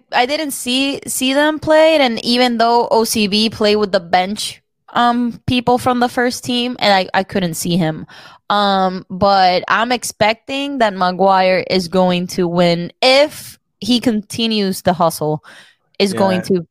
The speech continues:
Speaker 1: take that
Speaker 2: he
Speaker 1: spot.
Speaker 2: has, he has the, I mean, and this is gonna sound weird,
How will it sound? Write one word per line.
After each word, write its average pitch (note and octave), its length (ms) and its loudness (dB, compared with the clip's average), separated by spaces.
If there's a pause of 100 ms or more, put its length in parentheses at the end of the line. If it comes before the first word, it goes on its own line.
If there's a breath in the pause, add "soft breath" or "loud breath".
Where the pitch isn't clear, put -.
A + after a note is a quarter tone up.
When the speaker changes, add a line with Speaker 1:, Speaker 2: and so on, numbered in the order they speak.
(120)
Speaker 1:
take F3+ 200 -2
that D#3+ 160 2
Speaker 2:
he D#3+ 60 -4
Speaker 1:
spot. D#3 280 0
Speaker 2:
has, D#3+ 180 -10 (120)
he D3+ 300 -10
has D3 420 -10
the, G2 960 -12 (1300)
I - 160 -20
mean, F2+ 220 -16
and F#2 220 -14
this F#2 120 -14
is - 40 -20
gonna F#2 140 -14
sound F2 280 -16
weird, E2 300 -16